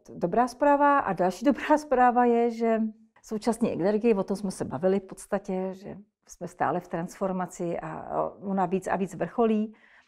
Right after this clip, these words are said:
Čemu se máme vyhnout? Určitě netrpělivosti, určitě, eh, zuřivosti, nenávisti, v podstatě všemu negativnímu a hlavně strachu.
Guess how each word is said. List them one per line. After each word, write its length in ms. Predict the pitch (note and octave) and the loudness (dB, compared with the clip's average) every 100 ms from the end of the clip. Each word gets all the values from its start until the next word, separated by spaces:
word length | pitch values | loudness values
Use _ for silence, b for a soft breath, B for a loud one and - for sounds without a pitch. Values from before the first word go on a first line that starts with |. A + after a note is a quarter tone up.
| b _ | b _
Čemu 220 | - F#3+ | -4 -4
se 140 | G#3+ A#3 | -2 -2
máme 260 | A#3 A#3 | 0 0
vyhnout? 580 | A3 A#3+ B3 A3+ A3 - _ _ _ _ _ _ _ - | 0 0 0 0 -4 -12 _ _ _ _ _ _ _ 0
Určitě 360 | A3+ A#3 G#3+ | 0 0 0
netrpělivosti, 880 | D#3+ - E3 F#3 F3 F#3+ - - D4+ - _ _ _ _ _ _ _ - | 0 -4 -6 -4 -4 -6 -10 -12 -14 -14 _ _ _ _ _ _ _ -8
určitě, 720 | G#3 G#3 G3+ - F#3 E3 D#3 | -8 -6 -10 -6 -6 -6 -8
eh, 380 | - D#3 D3+ D#3 | -12 -12 -14 -16
zuřivosti, 800 | A3 F#3 E3+ E3+ F3 - - G#3 G#3+ _ | -12 -10 -6 -6 -6 -10 -12 -12 -12 _
nenávisti, 720 | E3+ E3+ F3 F#3+ - - G3+ G3+ b b b _ | -10 -8 -8 -10 -12 -10 -10 -12 b b b _
v 20 | |
podstatě 340 | F#3+ - F3 F#3 | -14 -10 -10 -10
všemu 300 | - F#3 F#3 | -8 -6 -6
negativnímu 760 | E3+ F#3 F3+ E3 E3+ D#3+ F3 | -6 -8 -10 -10 -10 -10 -12
a 60 | F3+ | -12
hlavně 360 | G#3+ G#3+ A#3 | -10 -8 -8
strachu. 640 | A3 - B3 B3 - D4 | -8 -10 -8 -8 -10 -14